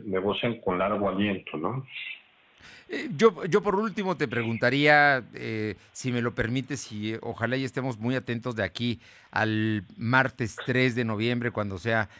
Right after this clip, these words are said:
Speaker 2: el día de la elección, para poder explicar y platicar de todo esto. Pero me parece que es muy importante saber,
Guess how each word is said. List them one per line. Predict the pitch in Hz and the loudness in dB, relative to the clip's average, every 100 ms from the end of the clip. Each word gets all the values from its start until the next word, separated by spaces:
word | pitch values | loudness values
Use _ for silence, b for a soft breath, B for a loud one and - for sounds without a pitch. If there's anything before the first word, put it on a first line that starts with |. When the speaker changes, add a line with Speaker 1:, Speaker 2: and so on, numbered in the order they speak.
| B B | B B
Speaker 2:
el | 107 | -4
día | 107 123 | 2 4
de | 123 | 4
la | 107 | 2
elección, | 95 87 - 113 107 | -2 -4 -2 -2 0
para | 110 | -2
poder | 90 98 107 113 | -4 -4 -4 -4
explicar | - - 98 - 104 | -6 -8 -4 2 4
y | 110 | 2
platicar | 95 104 95 - 107 | -2 -6 -4 -2 -2
de | 110 | -2
todo | 98 110 110 | -6 -4 -4
esto. | 107 - 120 B B - | -4 -6 -8 B B -4
Pero | 139 | 0
me | 147 | 2
parece | 147 170 185 | 2 0 0
que | |
es | 180 | -2
muy | 185 | -4
importante | 175 151 131 151 170 - | -4 -4 0 0 -2 -8
saber, | - 135 127 147 | -2 0 2 0